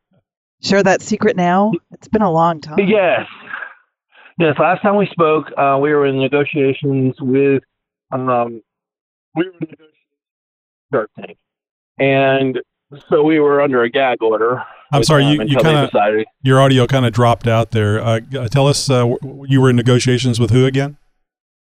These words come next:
Speaker 2: Okay, last time we spoke, I was in ne-,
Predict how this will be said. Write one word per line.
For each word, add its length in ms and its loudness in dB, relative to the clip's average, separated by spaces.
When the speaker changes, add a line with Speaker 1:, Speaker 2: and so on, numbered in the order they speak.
Speaker 2:
Okay, 240 0
last 320 0
time 180 2
we 80 0
spoke, 400 -2
I 140 0
was 180 0
in 160 0
ne-, 160 -4